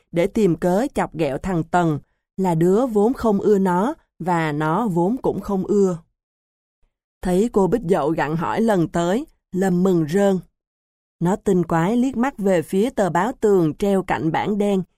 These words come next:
chép miệng nói. Cô không hiểu tại vì cô chưa đọc bài thơ của bạn Tần trên tờ báo tường đấy ạ. Nó gãi đầu.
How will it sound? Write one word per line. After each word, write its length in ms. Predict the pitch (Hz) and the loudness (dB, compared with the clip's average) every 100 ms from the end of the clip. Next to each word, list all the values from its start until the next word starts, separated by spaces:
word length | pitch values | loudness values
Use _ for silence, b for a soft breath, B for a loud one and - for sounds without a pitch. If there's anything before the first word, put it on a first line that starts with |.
| _ - | _ -6
chép 200 | 262 196 | -2 0
miệng 260 | 160 123 | -2 0
nói. 340 | 165 170 220 311 _ _ _ _ _ _ _ _ _ _ _ _ _ - | 0 0 -2 -4 _ _ _ _ _ _ _ _ _ _ _ _ _ 2
Cô 220 | 262 262 | 2 4
không 260 | 269 254 | 2 0
hiểu 440 | 240 180 165 269 320 | 2 2 2 2 2
tại 160 | 180 180 | 2 2
vì 340 | 196 214 202 | 4 4 4
cô 220 | 190 240 240 | 4 2 2
chưa 180 | 254 | 2
đọc 180 | 226 160 | 2 2
bài 220 | 185 190 | 2 0
thơ 260 | 190 240 247 | 0 0 2
của 140 | 214 | 2
bạn 240 | 220 170 180 | 2 0 0
Tần 360 | 202 196 190 | 2 2 2
trên 200 | 233 233 | 2 0
tờ 140 | 220 190 | 2 2
báo 200 | 214 311 - | 2 0 2
tường 240 | 208 190 | 2 2
đấy 120 | 247 | 2
ạ. 320 | 226 160 175 - _ _ _ _ _ _ _ _ _ - | 2 2 0 -4 _ _ _ _ _ _ _ _ _ -4
Nó 200 | 170 214 | -2 -2
gãi 260 | 185 - 190 | -4 -4 0
đầu. 340 | 190 160 | 2 0